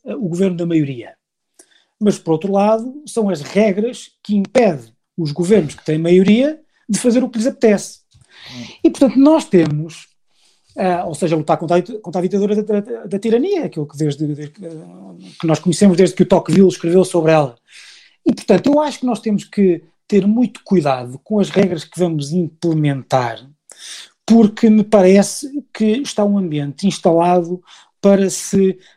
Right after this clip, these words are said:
para, para a ideia das liberdades individuais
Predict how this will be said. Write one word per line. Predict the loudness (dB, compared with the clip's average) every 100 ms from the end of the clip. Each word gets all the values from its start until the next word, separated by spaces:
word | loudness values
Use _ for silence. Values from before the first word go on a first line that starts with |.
| _
para, | -2 -2
para | -4 -4 -4 -6
a | -6
ideia | -2 0 0
das | 0 -2
liberdades | -4 -4 -4 -2 -2 -4 -8
individuais | -8 -8 -8 -8 -2 0 0 -2 -6